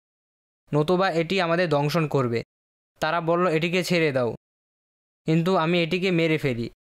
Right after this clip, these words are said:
আমার স্ত্রীর বক্তব্য হলো, "আমি এটিকে শক্তভাবে ধরে রেখেছি, আর সাপটি এদিক সেদিক নড়াচড়া করছে, কিন্তু সাপ ক্ষতি করতে পারছে না,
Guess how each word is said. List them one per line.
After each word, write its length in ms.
আমার 260
স্ত্রীর 220
বক্তব্য 460
হলো, 400
"আমি 180
এটিকে 380
শক্তভাবে 560
ধরে 240
রেখেছি, 440
আর 120
সাপটি 400
এদিক 300
সেদিক 260
নড়াচড়া 480
করছে, 440
কিন্তু 180
সাপ 320
ক্ষতি 280
করতে 300
পারছে 340
না, 140